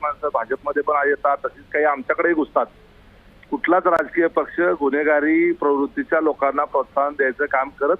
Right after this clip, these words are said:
नसतो, परंतु दुर्दैवानं हे घडतं. आपण सगळ्यांनी, नागरिकांनी जागरूक राहिलं आणि अशा प्रवृत्तींना जर आपण महत्त्वच दिलं नाही आणि आपण मीडियाने सुद्धा अशा लोकांना फुटेज नाही दिलं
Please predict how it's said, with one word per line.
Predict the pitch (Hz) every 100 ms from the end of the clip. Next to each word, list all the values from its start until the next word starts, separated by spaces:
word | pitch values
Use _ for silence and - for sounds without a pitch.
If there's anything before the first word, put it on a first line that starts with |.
| 175
नसतो, | 151 - 117 127 - - - -
परंतु | 135 156 156 175
दुर्दैवानं | 160 151 165 165 170
हे | 160 165 -
घडतं. | 139 143 170 143 135 - - -
आपण | - 123 165 170
सगळ्यांनी, | 165 147 156 175
नागरिकांनी | 170 143 147 156 160 170
जागरूक | 147 139 160 160
राहिलं | 151 147
आणि | 160 156 165
अशा | - 135 - 175
प्रवृत्तींना | - 147 147 156 165 156 170
जर | 170 165
आपण | 156 175
महत्त्वच | 156 185 208 202 165
दिलं | 170 165
नाही | 143 127 160 117 - - -
आणि | 131 156
आपण | 139 131 180
मीडियाने | 180 156 156 185 208
सुद्धा | 202 185 147 120 - - -
अशा | 127 - 180
लोकांना | 180 151 160 165 175
फुटेज | - 139 190 165
नाही | 160 160
दिलं | 208 185 139